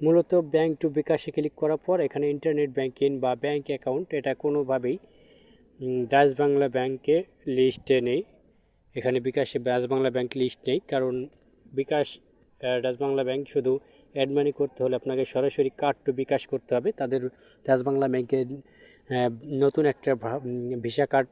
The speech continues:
লঞ্চ করা হয়েছে, ডুয়াল কারেন্সি অথবা সিঙ্গেল কার-, লোকাল কারেন্সি যে কোনোটাই ব্যবহার করতে পারবেন। সেখানে আপনি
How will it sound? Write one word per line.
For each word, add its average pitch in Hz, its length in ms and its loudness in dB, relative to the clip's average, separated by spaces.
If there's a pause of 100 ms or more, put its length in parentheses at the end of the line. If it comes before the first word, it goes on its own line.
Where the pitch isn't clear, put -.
(100)
লঞ্চ 123 240 0
করা 123 180 0
হয়েছে, 123 280 0 (500)
ডুয়াল 135 180 8
কারেন্সি 135 360 2
অথবা 135 280 0
সিঙ্গেল 127 280 -2
কার-, 127 240 0
লোকাল 123 240 2
কারেন্সি 131 560 0
যে 131 120 2
কোনোটাই 131 440 2 (420)
ব্যবহার 127 220 4
করতে 127 180 -2
পারবেন। 135 220 2 (840)
সেখানে 151 360 4 (120)
আপনি 175 260 4